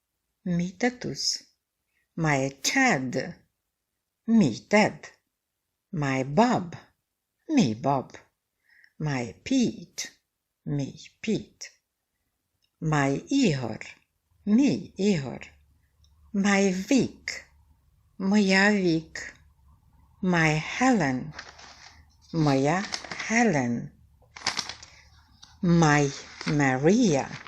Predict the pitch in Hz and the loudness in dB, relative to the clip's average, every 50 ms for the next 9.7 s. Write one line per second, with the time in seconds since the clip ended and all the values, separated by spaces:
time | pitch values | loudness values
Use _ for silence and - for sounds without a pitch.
0 | - - - - - - - - - 160 156 147 143 135 131 135 151 156 185 240 | -8 -8 -8 -8 -10 -16 -20 -12 -6 -2 0 2 2 2 0 0 -2 -2 -2 -4
1 | 285 - - - 262 254 262 254 247 - 185 - 151 - - 185 175 - _ _ | -6 -6 -4 0 2 4 4 4 2 0 0 -2 -2 -6 -10 -10 -12 -18 _ _
2 | _ _ _ _ _ _ - - - - - - - - - 180 180 233 285 294 | _ _ _ _ _ _ -20 -20 -18 -16 -14 -14 -14 -10 -6 2 6 8 10 10
3 | 240 214 226 240 214 190 180 175 - 160 143 143 135 120 143 151 180 190 202 196 | 12 12 10 10 10 8 6 6 6 6 6 6 6 6 6 6 6 6 4 4
4 | 196 185 170 156 143 147 180 220 254 285 294 294 285 269 247 262 269 254 - - | 4 4 4 4 6 8 8 10 10 10 10 10 8 8 8 6 6 6 4 2
5 | - - - - - 170 170 165 160 156 160 165 175 170 160 - - 180 170 170 | 0 2 2 2 6 8 8 8 8 8 6 8 8 8 6 4 0 0 2 2
6 | 165 165 160 160 160 160 160 156 - - _ - - - - - - 160 156 156 | 4 4 4 4 4 2 2 0 -4 -8 _ -20 -20 -20 -16 -4 0 2 2 4
7 | - 214 254 269 277 - 294 294 302 294 269 - - - 233 233 233 233 233 214 | 8 8 8 8 6 4 4 6 6 6 4 4 4 6 8 8 8 8 6 6
8 | 190 180 185 170 143 131 127 127 127 135 139 143 - - - - - - - 247 | 4 4 4 4 4 2 0 0 0 -2 -2 -4 -6 -10 -10 -12 -4 2 6 6
9 | 269 269 - - 143 - - - - - - 180 - | 6 6 6 4 2 2 2 0 -4 -4 -4 -6 -10